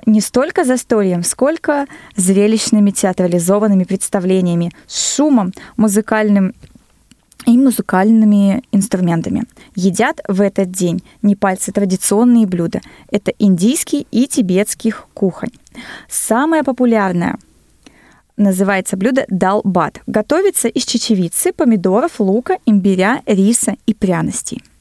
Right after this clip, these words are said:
Во многих европейских странах семейным и застольным является католическое Рождество, а Новый год отмечают на шумных уличных гуляниях,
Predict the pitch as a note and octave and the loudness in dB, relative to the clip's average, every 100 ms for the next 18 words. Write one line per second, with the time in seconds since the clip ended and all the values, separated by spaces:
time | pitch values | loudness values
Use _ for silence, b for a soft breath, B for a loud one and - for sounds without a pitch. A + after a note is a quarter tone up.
0 | B B B B B F#3 A3 B3 F4+ D4 | B B B B B 0 2 2 2 -2
1 | - A#3+ A#3+ B3+ B3+ - A3+ - A3+ D#4 | 0 0 0 0 -2 -4 -8 -4 -2 0
2 | G3 - - - A#3 A#3+ F4 C#4 A#3+ A#3 | -2 -4 -8 0 2 2 2 2 2 0
3 | - F4+ F4+ C4 A#3+ A3+ C#4+ C#4+ B3+ - | -2 -2 2 4 4 2 0 0 -4 -4
4 | B3 A#3 A3 B3 - - G#3+ G#3+ G#3+ G#3 | -2 0 0 -2 -4 -2 0 0 0 -2
5 | G3 F3+ - F#3+ _ B B B - G#3 | -4 -6 -6 -10 _ B B B 0 2
6 | A#3+ B3 D#4 A4+ - G#3 - B3 C#4 - | 2 2 0 -2 0 0 0 -2 -2 0
7 | G#3 G3+ - C#4+ D4+ B3+ - - A3 G#3 | 2 2 0 0 2 2 0 0 2 2
8 | - G3 G3+ G3 F#3 F3 F3+ - | 2 2 2 2 0 0 -4 -6